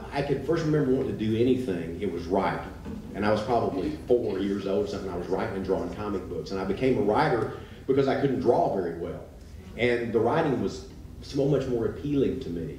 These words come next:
you know. So I started doing that, and then by nine, I had written a story and all that. But my dad and my mother always encouraged me. My mother was a big reader, and so she was always putting books in my hand, and comic books. And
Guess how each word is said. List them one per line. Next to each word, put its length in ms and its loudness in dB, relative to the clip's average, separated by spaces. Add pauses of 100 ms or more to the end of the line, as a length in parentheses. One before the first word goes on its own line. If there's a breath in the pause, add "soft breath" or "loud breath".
(140)
you 100 -4
know. 140 -4
So 180 0
I 80 0
started 400 2
doing 300 4
that, 320 -4
and 120 -4
then 120 -4
by 140 -4
nine, 440 0
I 80 0
had 240 -2
written 220 -4
a 20 -6
story 540 2
and 80 0
all 60 -2
that. 100 0
But 160 0
my 120 0
dad 420 4
and 80 -2
my 100 -4
mother 560 0 (200 loud breath)
always 340 4
encouraged 420 -2
me. 40 -2
My 160 -4
mother 320 4
was 140 -4
a 60 -2
big 440 0
reader, 300 -4 (380 loud breath)
and 120 -2
so 160 4
she 140 -2
was 120 0
always 340 4
putting 300 -2
books 260 -6
in 100 -8
my 160 -6
hand, 400 -6
and 100 -10
comic 440 -4
books. 320 -8
And 200 -8